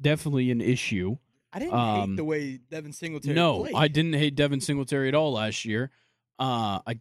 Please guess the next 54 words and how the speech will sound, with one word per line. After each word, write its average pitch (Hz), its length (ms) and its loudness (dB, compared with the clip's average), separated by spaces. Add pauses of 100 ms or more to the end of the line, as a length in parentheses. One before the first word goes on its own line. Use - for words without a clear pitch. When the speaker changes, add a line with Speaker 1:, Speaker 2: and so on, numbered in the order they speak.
Speaker 1:
just 147 260 -6 (180)
don't 151 260 0 (100)
know 139 640 0
if 131 500 -2
Speaker 2:
If 139 80 -20
you 175 80 -16
got 240 140 -2
the 175 100 -4
money, 170 240 -4
you 143 180 -10
go 151 160 -2
get 143 220 -10
it. 117 80 -12
Speaker 1:
Yeah, 226 160 6
Speaker 2:
You 170 60 4
go 156 40 2
Speaker 1:
exactly. 156 440 4
Speaker 2:
get 160 80 2
it. 165 40 2
Speaker 1:
And 190 100 2
this 233 140 -2
is 208 120 0
gonna 180 200 0
be 156 160 2
a 113 60 0
good 156 340 0
free 143 280 2
agency 135 420 0
class 120 380 2
for 127 140 0
running 110 320 2
backs. 95 340 -6
Speaker 2:
Yeah. 127 160 -12 (240)
Speaker 1:
Saquon's 143 580 -4
gonna 143 140 2
be 135 120 0
a 123 60 0
free 127 280 0
agent. 113 340 -4 (200)
Eckler's 139 460 0
gonna 135 180 0
be 120 140 2
a 117 60 2
free 117 320 2
agent. 107 440 -2
Speaker 2:
Josh - 300 -20
Jacobs. 139 320 -20
Speaker 1:
Josh 120 340 2
Jacobs. 139 520 -2 (180)
Derrick 113 300 -6
Speaker 2:
Derrick - 20 -10
Speaker 1:
Henry. 156 500 0 (280)
<laughs> 277 100 10 (380)
Like, 190 160 2